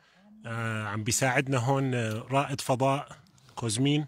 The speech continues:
حتى نشوف القمر عن قرب. هذا القمر اللي بتغزلوا فيه، بحكي لها: "زي ال-، وجهك زي القمر."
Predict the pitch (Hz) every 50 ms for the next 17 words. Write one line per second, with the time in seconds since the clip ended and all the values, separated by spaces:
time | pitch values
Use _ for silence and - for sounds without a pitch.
0 | _ _ _ - - _ _ _ - - _ _ - _ _ _ 175 _ _ 180
1 | 156 151 _ 151 151 147 127 113 _ _ _ - _ _ _ _ _ 180 190 -
2 | - - - _ _ _ _ _ _ - - - 131 - - - 127 120 - -
3 | 160 139 - - 123 - - 143 135 135 131 131 117 123 123 - - - 131 123
4 | 107 95 - - _ _ _ _ _ _ _ _ _ _ _ _ _ _ _ _
5 | _ - - _ - - - _ _ - - 175 175 185 170 - - 175 175 170
6 | 151 143 139 131 127 - - 147 143 120 127 143 135 139 123 - 156 131 120 113
7 | - - - 151 131 135 131 143 180 190 180 170 165 156 143 143 143 135 139 143
8 | 127 143 160 180 170 - 151 170 151 131 135 175 170 170 165 156 190 202 180 156
9 | 123 107 - -